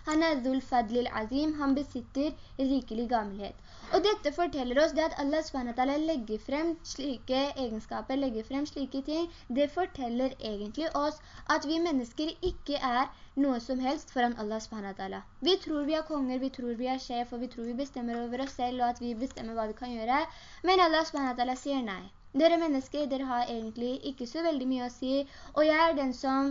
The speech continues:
skjenker min gavmildhet over hvem som helst. Jeg gir min rahmat til hvem som helst, og dermed så skal dere gjøre slik som jeg sier. Og vi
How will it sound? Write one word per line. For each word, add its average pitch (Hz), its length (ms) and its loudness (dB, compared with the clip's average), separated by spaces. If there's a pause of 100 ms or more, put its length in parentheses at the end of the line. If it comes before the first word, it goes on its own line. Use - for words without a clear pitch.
skjenker 240 600 -2
min 254 320 -4
gavmildhet 233 480 0
over 208 160 -4
hvem 214 160 -4
som 233 180 -4
helst. 233 240 -4
Jeg 269 280 2
gir 247 420 -4 (100)
min 302 160 4
rahmat 262 320 2
til 277 140 -2
hvem 247 160 0
som 262 180 0
helst, 359 400 2 (360)
og 285 200 0
dermed 254 360 2
så 277 100 -6
skal 254 260 -2
dere 262 220 2
gjøre 233 340 0 (300)
slik 247 180 0
som 247 160 -4
jeg 214 240 -4
sier. 202 320 -8 (360)
Og 320 120 6
vi 370 80 8